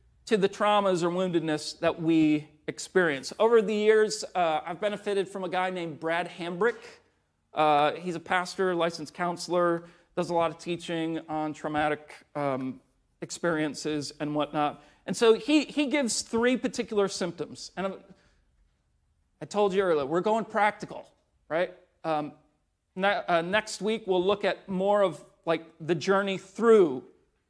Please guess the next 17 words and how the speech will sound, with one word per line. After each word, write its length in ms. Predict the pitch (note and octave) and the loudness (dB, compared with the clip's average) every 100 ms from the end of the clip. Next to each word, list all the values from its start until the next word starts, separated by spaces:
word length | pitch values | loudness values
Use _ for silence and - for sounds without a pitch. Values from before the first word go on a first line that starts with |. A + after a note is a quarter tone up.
| _ | _
our 100 | E3+ | -2
woundedness. 920 | E3 E3+ E3+ D3 C3 C#3 - - - - _ _ | 0 0 0 -2 -6 -8 -12 -14 -14 -18 _ _
Uh, 220 | D#3 D3+ D3 D#3 | 0 2 0 0
but 180 | G#3 G3+ | -2 0
just 300 | - A#3 - | 0 0 0
to 80 | C4 | -4
give 340 | F3 G#3 A3+ | -2 -2 -2
some 200 | F#3 A3 | -2 -8
perspective, 920 | - G#3 - - B3 A#3 - E3 - | -8 -8 -8 -4 -4 -4 -6 -8 -8
okay, 180 | - - | -10 -6
what, 320 | F#3 B3 - | 0 0 0
what 200 | F#3 B3 | 2 2
it, 180 | C4+ - - - _ _ _ _ - - _ _ | 2 -6 -20 -20 _ _ _ _ -20 -20 _ _
how 320 | - C4+ D#4 | -2 2 4
might 400 | D4+ C4 C4+ C4 - | 4 4 4 2 0
I 140 | A3 A3+ | 2 2
respond 1000 | G#3 F#3+ - A3+ G#3+ G3 C#3 C3 C#3+ | 0 -2 0 4 6 4 0 -6 -10